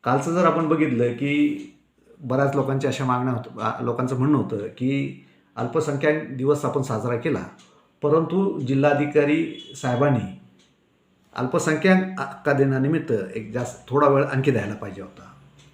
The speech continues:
तो झाला नाही. आणि दुसरीकडे जर आपण बघितलं की अल्पसंख्या-, अल्पसंख्याक हक्क दिन साजरा करायचा का, असाही प्रश्न जे निर्माण होतो.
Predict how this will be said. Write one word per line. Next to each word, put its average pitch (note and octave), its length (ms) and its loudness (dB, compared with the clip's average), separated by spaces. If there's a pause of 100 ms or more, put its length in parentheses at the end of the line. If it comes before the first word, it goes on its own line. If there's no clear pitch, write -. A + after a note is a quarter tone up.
(100)
तो E3 80 0
झाला C3 220 4
नाही. G2+ 180 -6 (320)
आणि F#3+ 180 0
दुसरीकडे A3 440 4
जर A3+ 120 6
आपण F#3+ 260 0
बघितलं A#2+ 420 -2 (640)
की G#3+ 600 2 (140)
अल्पसंख्या-, F#3+ 760 2 (260)
अल्पसंख्याक F#3+ 640 4
हक्क G#3 280 4
दिन E3 400 4 (440)
साजरा E3+ 360 4
करायचा F#3 320 4
का, F3 320 0
असाही D3+ 260 -2
प्रश्न E3+ 320 -4
जे E3 160 -6
निर्माण D3+ 300 -2
होतो. C#3 440 -4